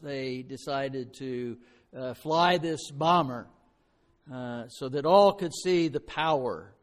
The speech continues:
of the United States Army Air Corps. And of course, it went up, and it turned sideways, and it went down. They had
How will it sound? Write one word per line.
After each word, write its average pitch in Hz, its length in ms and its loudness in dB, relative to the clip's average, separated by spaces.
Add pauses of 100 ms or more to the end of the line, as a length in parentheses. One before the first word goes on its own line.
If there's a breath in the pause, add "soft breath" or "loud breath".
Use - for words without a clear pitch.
(320)
of 120 380 -10
the 117 420 -8 (120)
United 123 580 -8
States 120 640 -10
Army 120 460 -8
Air 123 180 -6
Corps. 117 580 -10 (920 soft breath)
And 131 360 -8
of 123 220 -8
course, 131 340 -6 (540)
it 120 260 -10
went 127 220 -8
up, - 440 -4 (360)
and 135 160 -12
it 120 120 -16
turned 131 300 -8
sideways, 139 720 -4 (380)
and 117 420 -14
it 117 220 -14
went 123 280 -14
down. 101 440 -14 (960 soft breath)
They 139 240 -2
had 131 380 -6